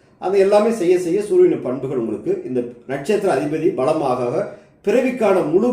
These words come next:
பலன் உங்களுக்கு தேடி வர ஆரம்பிக்கும். அப்ப எல்லா தசாபதியோட தன்மைகளும் இந்த பிறவிக்கான பன்னெண்டு பாவங்களுடைய தன்மைகளும் உங்களுக்கு செயல்பட ஆரம்பிச்சு உங்க நட்சத்திர அதிபதி இயங்க இயங்க உங்க வெற்றிகள் தேடி வரும் என்பதை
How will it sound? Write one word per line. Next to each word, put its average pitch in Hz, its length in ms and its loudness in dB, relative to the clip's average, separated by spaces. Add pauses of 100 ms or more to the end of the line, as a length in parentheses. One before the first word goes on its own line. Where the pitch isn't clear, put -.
பலன் 170 220 2
உங்களுக்கு 127 340 -2
தேடி 131 240 0
வர 107 140 -4
ஆரம்பிக்கும். 98 420 -6 (320)
அப்ப 135 120 -8 (120)
எல்லா 185 160 4 (140)
தசாபதியோட 160 580 -2 (100)
தன்மைகளும் 127 420 -2 (380)
இந்த 131 160 -2 (300)
பிறவிக்கான 165 440 2 (280)
பன்னெண்டு 180 320 2 (100)
பாவங்களுடைய 180 500 2 (100)
தன்மைகளும் 117 440 -4 (300)
உங்களுக்கு 127 340 -4
செயல்பட 139 400 -2
ஆரம்பிச்சு 110 340 -4 (380)
உங்க 123 180 -2
நட்சத்திர 127 420 -2 (120)
அதிபதி 180 320 4 (140)
இயங்க 170 240 4 (100)
இயங்க 160 260 0
உங்க 135 160 -2
வெற்றிகள் 139 420 -4
தேடி 131 240 -2
வரும் 113 220 -4
என்பதை 110 220 -8